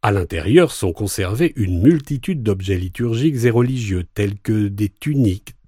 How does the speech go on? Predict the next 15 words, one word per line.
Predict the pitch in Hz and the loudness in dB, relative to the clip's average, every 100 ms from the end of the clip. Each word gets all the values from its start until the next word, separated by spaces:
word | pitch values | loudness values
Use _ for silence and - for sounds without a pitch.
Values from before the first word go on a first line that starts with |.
| - | 0
des | 151 | 0
croix, | - - 92 95 | 0 -4 -4 -4
des | 98 | -2
reliquaires, | 98 147 170 - 92 90 | 2 2 0 -4 -4 -4
des | 92 98 | -4 -4
calices, | 147 147 101 104 - - _ - | -2 -2 -2 -4 -10 -16 _ -8
divers | 101 123 117 120 90 | 0 2 4 2 2
retables | 98 92 113 135 127 | -2 -2 -2 0 0
ainsi | 87 - 120 | -4 -4 -8
que | 104 | -6
des | 87 | -6
sculptures. | 92 - 85 - - - - - _ _ _ _ _ _ _ | -8 -12 -16 -16 -18 -18 -20 -20 _ _ _ _ _ _ _
Dans | - 98 113 | -2 4 4
la | 76 | 4
chapelle, | - 110 - 202 196 95 | -2 -2 -2 -2 -2 -6